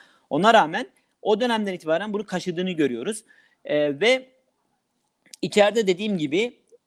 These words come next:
Türkiye'yi düşmanlaştırmak, biz, e, siyasal İslam'la mücadele ediyoruz diyor mesela Macron ve Türkiye'yi de siyasal İslam kendisince, e, o, e, şeye, o kontekste oturtuyor.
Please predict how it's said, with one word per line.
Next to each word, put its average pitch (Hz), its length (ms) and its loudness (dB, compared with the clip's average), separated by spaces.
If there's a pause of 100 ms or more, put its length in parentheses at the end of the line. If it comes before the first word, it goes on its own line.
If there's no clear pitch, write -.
(300)
Türkiye'yi 185 580 2
düşmanlaştırmak, 123 800 -8 (140)
biz, 196 360 2 (500)
e, 156 340 4
siyasal 180 380 2
İslam'la 208 380 0
mücadele 143 420 2
ediyoruz 113 380 -6
diyor 113 160 -6
mesela 110 360 -8
Macron 117 420 -6 (120)
ve 120 120 2
Türkiye'yi 175 540 2
de 170 80 4
siyasal 160 400 2
İslam 147 360 -6
kendisince, 135 800 -4 (340)
e, 120 340 -2
o, 170 400 6
e, 127 220 -2
şeye, 117 420 -4
o 120 60 -14
kontekste 139 560 -6
oturtuyor. 135 580 -4